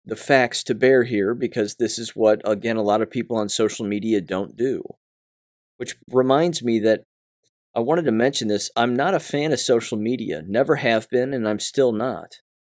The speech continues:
Um, it reminds me of middle school and high school behavior in that a lot of the people who are deemed as being more popular or having more followers or this, that, or the other,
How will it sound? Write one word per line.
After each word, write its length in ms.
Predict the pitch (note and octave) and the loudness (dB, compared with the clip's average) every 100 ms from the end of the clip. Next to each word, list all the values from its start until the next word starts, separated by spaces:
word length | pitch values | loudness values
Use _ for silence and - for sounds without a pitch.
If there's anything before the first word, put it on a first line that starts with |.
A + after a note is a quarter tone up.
| _ _ _ _ - | _ _ _ _ -6
Um, 360 | A2 G2+ G2 - | -2 -2 -2 0
it 140 | A#2+ | 4
reminds 600 | B2 B2+ A#2 B2 B2+ A#2+ | 4 4 2 2 0 -2
me 200 | B2 B2 | 0 4
of 200 | A2 G#2+ | 2 2
middle 280 | B2 B2+ B2+ | 0 2 2
school 340 | - C3+ B2 | -2 -2 0
and 80 | A2 | -2
high 220 | - A#2+ | -2 -2
school 280 | B2 - B2 | -2 0 0
behavior 800 | G#2+ G#2+ B2 A#2 A2 G2+ - - _ _ _ _ _ _ _ _ _ _ _ - | 0 -4 -2 -2 -2 -6 -8 -12 _ _ _ _ _ _ _ _ _ _ _ -4
in 220 | A#2+ A2+ | 0 2
that 420 | A2 A2 G#2 - - _ _ _ - | 2 2 0 -8 -14 _ _ _ -2
a 80 | G#2+ | 2
lot 200 | A2+ B2 | 4 4
of 120 | B2 | 0
the 100 | B2 | -4
people 460 | - D3 C3+ C3 | -4 -6 0 0
who 200 | A#2 C3+ | 2 2
are 140 | A#2+ G#2+ | 4 2
deemed 500 | G2 A#2+ C3 C3 A#2+ | 0 -4 0 0 2
as 300 | F#2+ G#2 G#2+ | 0 0 -4
being 540 | B2 A#2+ A#2 A2+ G#2+ - | -2 0 0 -2 -4 -8
more 300 | - A#2 B2 | -12 0 2
popular 640 | A#2 - B2+ B2+ C3 A#2+ A2 | 2 0 0 0 0 2 2
or 60 | |
having 420 | F#2+ B2 A#2 A2+ A2 | 2 2 0 0 -2
more 160 | G#2 | -2
followers 800 | - - A#2+ A2+ G#2+ G#2+ G#2 G#2 | -2 -2 0 0 0 0 -2 -2
or 80 | G#2+ | -4
this, 240 | G2+ G#2+ | -2 -4
that, 220 | - A#2 G#2 | 0 0 0
or 80 | |
the 180 | G2+ G#2+ | -2 0
other, 320 | A2 G2+ F#2 | 0 0 -2